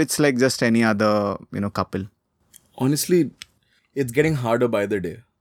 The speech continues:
Speaker 2: Uh,
Speaker 1: Okay.
Speaker 2: you know?
Speaker 1: Harder in the sense?
Speaker 2: Like,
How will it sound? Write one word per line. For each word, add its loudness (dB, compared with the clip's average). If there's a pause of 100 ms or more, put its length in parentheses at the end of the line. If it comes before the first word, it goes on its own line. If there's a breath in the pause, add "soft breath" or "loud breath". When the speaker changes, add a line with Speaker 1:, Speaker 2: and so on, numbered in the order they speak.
(260)
Speaker 2:
Uh, -2
Speaker 1:
Okay. -8
Speaker 2:
you -6
know? -6
Speaker 1:
Harder 2 (160)
in 0
the 0
sense? -6
Speaker 2:
Like, -4